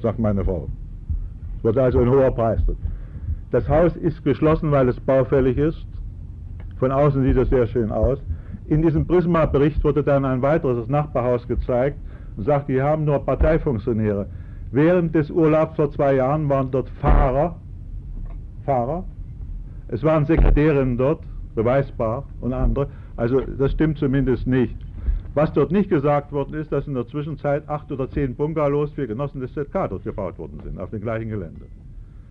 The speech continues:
Also ich würde sagen, die Wahrheit liegt auch hier etwas anders. Nicht? Und, äh, wenn dort nun die Rechnung gemacht wird, wie viel das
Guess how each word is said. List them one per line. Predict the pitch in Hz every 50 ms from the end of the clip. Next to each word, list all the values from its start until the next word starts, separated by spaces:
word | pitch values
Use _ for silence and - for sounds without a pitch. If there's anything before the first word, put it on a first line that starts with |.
| - - - - -
Also | 127 135 143 147
ich | 147 127
würde | 147 160 151 143
sagen, | 123 131 135 131 143 143 131
die | 127 123 113
Wahrheit | - - 135 135 143 147 151 156 - -
liegt | 135 135 - - 135
auch | 120 107
hier | 113 - 135 135 143 151 -
etwas | - 147 143 - 151 143 143 -
anders. | - 131 120 104 98 110 120 123 - - - - - - - - - - - - - - - - - - - - -
Nicht? | 87 107 123 - - - - - - 185 - 147
Und, | 147 147 143 139
äh, | 156 143 127
wenn | 147 165 175
dort | 165 165 151 - -
nun | 151 143 135 131 127
die | 131 127
Rechnung | 143 160 151 160 143
gemacht | 123 135 139 147 143 135
wird, | 139 123 123
wie | 143 151
viel | 151 139
das | 139 135 131